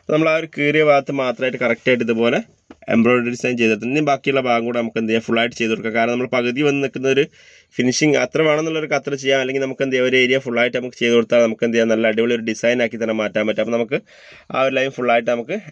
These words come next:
എംബ്രോയിഡറി ചെയ്ത് കൊടുത്തിട്ട് വരാം. ഓക്കെ, അപ്പോൾ നമ്മൾ ബാക്കിയുള്ള ഭാഗത്തേക്കും ഷർട്ടിൻ്റെ വൺ സൈഡ് ഫുള്ളായിട്ട് നമ്മൾ ഇതുപോലെ എംബ്രോയിഡറി ആക്കി കൊടുക്കുകയാണ് ചെയ്യുക. ഓക്കെ, അപ്പോൾ ദേ ഇതുപോലെ ആ ഒരു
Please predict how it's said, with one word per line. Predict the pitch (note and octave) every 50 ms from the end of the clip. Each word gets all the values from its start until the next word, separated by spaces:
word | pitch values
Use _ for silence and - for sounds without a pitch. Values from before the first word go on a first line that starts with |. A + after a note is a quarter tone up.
| - - - A2+
എംബ്രോയിഡറി | A2+ G#2 A2+ A#2 A#2 B2 B2 A#2+
ചെയ്ത് | A2+ A2
കൊടുത്തിട്ട് | G#2+ G2+ G#2 G2+ G2+ G2
വരാം. | F#2+ F#2 - - - _ -
ഓക്കെ, | - - - B2
അപ്പോൾ | B2 B2+
നമ്മൾ | C3 C3 C3 C3 B2
ബാക്കിയുള്ള | A#2+ B2 - - C#3 C#3 C3 B2+
ഭാഗത്തേക്കും | A#2+ A#2 - B2 A#2 - C#3+ G#3 - _ _ _ _ _ _ _ _ _ -
ഷർട്ടിൻ്റെ | - A#2+ G#2+ G#2 C3 C3 B2+ B2
വൺ | A#2 A2+ A2+ -
സൈഡ് | B2 B2 C3 B2+ C3
ഫുള്ളായിട്ട് | A#2+ A2+ A2 A2+ A2+ G#2+ A2+
നമ്മൾ | A2+ A2+ A2 G#2+
ഇതുപോലെ | G#2+ G#2 A2 A2+ B2 F#3+ - - _ - - _ _ - A2 A2+
എംബ്രോയിഡറി | A#2 A2 A#2 A#2+ A#2 A2+ A#2+ A#2 A2
ആക്കി | - - A2 -
കൊടുക്കുകയാണ് | A#2 G#2 G#2 - A2 G#2 G2+ G2 G2
ചെയ്യുക. | F#2+ F#2+ - - _ _ - A2+
ഓക്കെ, | - A#2+ A2+
അപ്പോൾ | - A#2+ A#2+
ദേ | A#2+ A2+
ഇതുപോലെ | A2+ G#2+ A2+ A#2 A#2+ C#3+ - _ _ _ _ _ _ _ _ _ _ - -
ആ | A2 A2+
ഒരു | A#2+ C3